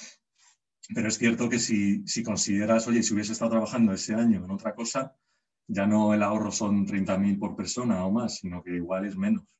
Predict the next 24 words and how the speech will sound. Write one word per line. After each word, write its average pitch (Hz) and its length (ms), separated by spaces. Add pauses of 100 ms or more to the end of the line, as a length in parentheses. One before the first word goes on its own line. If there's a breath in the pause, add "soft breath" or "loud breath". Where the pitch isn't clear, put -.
igual 90 240
es 92 100
solo, 98 500 (460)
yo 92 160
qué 95 80
sé, - 320 (180)
diez 87 240
mil 95 320
o 85 140
los 85 160
que - 120
sean. 98 360 (440)
Y 92 60
entonces 92 420 (120)
sí - 220
que 110 60
hay - 60
que 107 80
valorar 104 380
el 113 100
esfuerzo 101 440
que 113 100
conlleva 101 400
eso 123 400